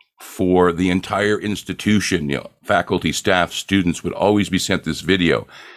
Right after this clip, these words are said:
And I gave up after about the third attempt of contacting him going, "I could really help you."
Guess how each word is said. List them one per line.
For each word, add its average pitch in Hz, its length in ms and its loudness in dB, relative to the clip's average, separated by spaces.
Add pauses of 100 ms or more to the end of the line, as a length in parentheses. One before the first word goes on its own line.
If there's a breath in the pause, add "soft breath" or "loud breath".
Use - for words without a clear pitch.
(360 loud breath)
And 95 240 0
I 110 320 2
gave 95 420 0
up 82 260 2
after 82 300 0
about 78 200 0
the - 100 -6
third 90 300 0
attempt 87 440 -2
of 78 120 -6
contacting 85 640 -2
him 85 180 0
going, 78 340 2 (500 soft breath)
"I - 80 -4
could 117 180 -2
really 85 220 0
help 76 300 -2
you." 65 200 -6